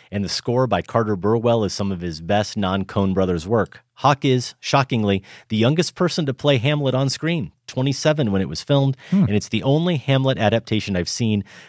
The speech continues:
Speaker 1: that pairs Hamlet's obvious youth with his indecision. A great hidden gem of a movie." I haven't seen it since it came out on two thousand, and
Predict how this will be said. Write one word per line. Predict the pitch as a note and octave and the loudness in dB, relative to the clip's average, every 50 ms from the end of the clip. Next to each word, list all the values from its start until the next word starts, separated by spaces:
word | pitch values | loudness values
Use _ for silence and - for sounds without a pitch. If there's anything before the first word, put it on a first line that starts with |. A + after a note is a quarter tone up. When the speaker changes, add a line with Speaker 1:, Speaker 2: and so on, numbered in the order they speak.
| - _ | -20 _
Speaker 1:
that | - G#2+ F#2 - | -4 -4 -2 2
pairs | A#2 G#2+ G#2 G#2 - - | 2 2 2 2 0 0
Hamlet's | - G#2 G2+ F#2+ F#2 - - - | 0 0 2 0 -2 -2 -4 -4
obvious | - G#2+ G#2 A#2 C3+ C3 B2 G#2 - - | -2 0 0 0 0 0 0 -2 0 0
youth | G2+ G2 F#2 - - - - _ _ _ | 0 0 0 0 -4 -12 -20 _ _ _
with | F#2+ F#2+ E2 | -4 -2 -2
his | F2+ E2 E2 | -2 -2 -2
indecision. | F#2+ F#2 E2 D#2+ E2 - - B2+ A#2 F#2 F2+ D#2 C#2+ - - _ _ _ _ | -2 -4 -2 -4 -4 -2 0 2 2 2 0 -2 -4 -8 -14 _ _ _ _
A | - F2+ | -12 -8
great | E2+ G2 F#2 F#2+ F#2+ G2 - | -4 0 2 2 2 0 -2
hidden | - - G2 F#2+ E2 F2 F2+ F2 | -6 -4 -4 -2 -2 -2 -2 -2
gem | D#2+ E2 E2+ E2+ E2+ E2 D#2+ E2 - _ | -2 -2 -2 -2 -2 -4 -6 -8 -10 _
of | - F#2+ D#2+ D#2 D2+ D2+ - | -12 -10 -10 -10 -10 -14 -14
a | - F#2 | -10 -6
movie." | F2 F#2+ G#2 F2+ F2 E2 | -4 -4 -4 -4 -6 -4
I | F#2 A2 C3 | 0 0 0
haven't | C3+ A#2+ F#2+ - | 0 0 -4 -8
seen | - - A#2 A2 G2+ | -6 -4 -2 0 0
it | F#2+ - | 0 -2
since | - - G2+ - F#2+ | -4 -4 -4 -4 -6
it | F2 - | -10 -14
came | - - - G2 F2+ F2 | -10 -6 -4 -2 -2 0
out | F2+ G#2 C3 C3 - - - - - - - _ | 0 0 0 -2 -6 -14 -20 -20 -20 -20 -20 _
on | - C3 B2+ B2 | -2 -2 0 0
two | - - C#3+ C3+ | -2 -4 -6 -2
thousand, | - D3 C3+ C#3 C#3 C3+ D3+ C#3 | 0 2 2 2 2 0 -2 -4
and | B2 A2+ G#2 | -4 -4 -6